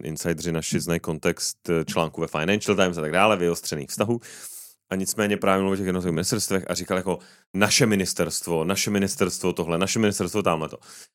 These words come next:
Pak si jako uvědomil, že by to někdo mohl vytrhnout z kontextu a vlastně to pojmout jako naše, jako že si to jako ovládáme, máme toto. Takže on jako naše jako, jako rezortně, že pod to spadáme naše nadřízené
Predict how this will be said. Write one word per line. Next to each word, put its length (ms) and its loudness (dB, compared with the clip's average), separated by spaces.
Pak 160 -6
si 120 2
jako 220 2
uvědomil, 560 4
že 140 -6
by 100 -2
to 100 -2
někdo 220 4
mohl 180 2
vytrhnout 320 0
z 20 -16
kontextu 460 -4
a 40 -2
vlastně 480 2
to 100 2
pojmout 360 4
jako 180 2
naše, 260 2
jako 180 4
že 220 2
si 100 -4
to 160 6
jako 200 4
ovládáme, 560 4
máme 260 -2
toto. 380 -4
Takže 160 -6
on 80 0
jako 200 -4
naše 300 0
jako, 300 2
jako 120 0
rezortně, 480 4
že 100 -2
pod 240 -8
to 100 -6
spadáme 500 0
naše 240 -2
nadřízené 720 2